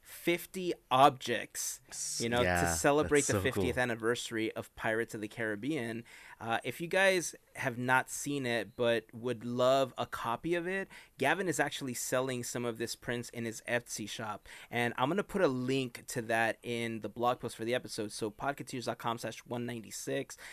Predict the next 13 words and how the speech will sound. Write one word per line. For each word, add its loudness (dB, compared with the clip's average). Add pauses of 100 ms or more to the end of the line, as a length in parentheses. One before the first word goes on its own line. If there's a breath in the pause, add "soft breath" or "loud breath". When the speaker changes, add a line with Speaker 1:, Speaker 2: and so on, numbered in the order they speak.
(220 loud breath)
Speaker 1:
Uh, 2
it 2
is 2
an 0
amazing -2
piece. -6
Uh, 0
I 4
have 4
a -6
copy -4
of -4
it. -2